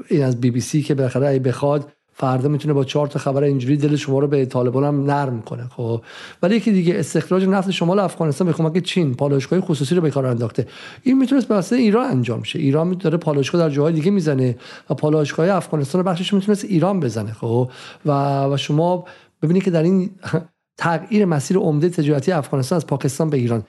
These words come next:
یادتونه می‌گفتن که پاکست-، طالبان نوکر پاکستانه و اینا اگر بیان همون کاری می‌کنن که در دههٔ هفتاد کردن.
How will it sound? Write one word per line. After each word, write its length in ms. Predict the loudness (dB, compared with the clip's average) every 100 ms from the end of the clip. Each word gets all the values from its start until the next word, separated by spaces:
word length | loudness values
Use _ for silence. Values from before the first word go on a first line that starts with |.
| _ _
یادتونه 380 | 2 2 2 0
می‌گفتن 480 | 2 0 0 -2 -4
که 240 | 0 0 0 -6 _ _ _ -4
پاکست-، 440 | -2 -2 -4 -8 _ _ _ _ -6
طالبان 760 | -2 2 2 2 0 -2 -6 -12 _ _ _ 2
نوکر 440 | 4 4 2 0
پاکستانه 840 | 0 -2 -2 -4 -2 0 0 -2 -4 -4
و 100 | 0
اینا 540 | 2 2 2 0 -4 -12 _ _ _ _ -2
اگر 240 | 2 2
بیان 320 | 2 0 0
همون 200 | 0 0
کاری 180 | 0 -2
می‌کنن 240 | 0 0
که 60 | 0
در 140 | 0
دههٔ 220 | 2 0 0
هفتاد 360 | -4 -2 -4
کردن. 520 | -2 -2 0 0 -2